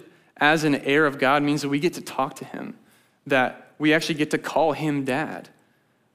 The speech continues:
That's crazy. Like, you don't get to call someone dad unless you're the, you're the, the son or the daughter, right? We have complete, undeniable, twenty-four seven access to speak to the creator of the universe.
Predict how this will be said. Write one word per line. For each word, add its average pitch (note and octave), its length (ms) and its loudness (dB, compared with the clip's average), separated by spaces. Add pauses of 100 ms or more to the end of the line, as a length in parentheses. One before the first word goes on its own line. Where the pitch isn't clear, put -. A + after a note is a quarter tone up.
(140)
That's E3+ 180 -2
crazy. F3 300 -2
Like, D3 180 -2
you F3 80 2
don't G3 140 4
get F3+ 120 2
to E3+ 60 -2
call E3+ 220 0
someone D3+ 220 0
dad C#3+ 160 2
unless C3 300 -2
you're C3+ 140 -2
the, B2+ 160 -10
you're C3+ 200 -2
the, A#2+ 340 -4
the C3+ 140 -10
son C3+ 320 -6
or A#2 40 -8
the A2+ 100 -10
daughter, A#2+ 280 -6
right? A#2+ 240 -6 (1600)
We D#3+ 120 4
have D#3+ 160 2
complete, D#3 560 -2
undeniable, C3 600 0
twenty-four C3+ 480 -2
seven B2 280 -4
access A#2 440 -10
to - 100 -20
speak C3 320 -6
to - 80 -14
the C3+ 100 -10
creator B2 400 -4
of A#2+ 80 -6
the B2+ 80 -4
universe. A#2 680 -8